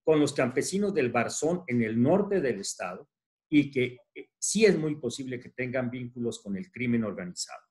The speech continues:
Los levarón, no los menonitas. Creo que es necesario hacer esta distinción. Y luego, sobre las preguntas de Stephanie. Stephanie, este es el gran problema.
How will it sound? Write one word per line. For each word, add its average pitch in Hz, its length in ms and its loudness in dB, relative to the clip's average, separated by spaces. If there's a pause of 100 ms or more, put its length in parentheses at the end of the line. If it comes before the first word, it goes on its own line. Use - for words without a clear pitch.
(280)
Los 208 500 4
levarón, 131 760 2 (140)
no 165 400 2
los 127 240 2
menonitas. 110 680 -4
Creo 147 220 -2
que - 280 -6 (380)
es 143 180 4
necesario 123 720 0
hacer 113 480 0
esta 117 320 -2
distinción. - 580 -10 (720)
Y 156 100 4
luego, 139 440 2 (160)
sobre 139 280 2
las 135 160 0
preguntas 160 460 0
de 123 80 -4
Stephanie. 123 580 -2 (140)
Stephanie, 165 460 2 (160)
este 180 560 6
es 175 120 0
el 160 80 -2
gran 147 260 0
problema. 120 520 -4